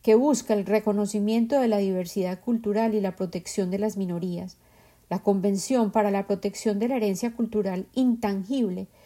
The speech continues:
que concierne los asuntos bioéticos y la protección de las poblaciones vulnerables,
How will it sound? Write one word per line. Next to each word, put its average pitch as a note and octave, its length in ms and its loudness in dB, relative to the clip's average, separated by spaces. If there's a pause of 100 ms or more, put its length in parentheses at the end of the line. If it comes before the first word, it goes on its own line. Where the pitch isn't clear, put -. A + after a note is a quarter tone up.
(260)
que B3 160 0
concierne A#3 580 2
los G#3 200 0
asuntos G#3+ 500 -2
bioéticos A3+ 680 0
y G#3+ 60 0
la F#3+ 160 -2
protección F#3+ 500 -4
de G#3 80 -2
las A3+ 140 -2
poblaciones F#3+ 600 -4
vulnerables, G#3 720 -4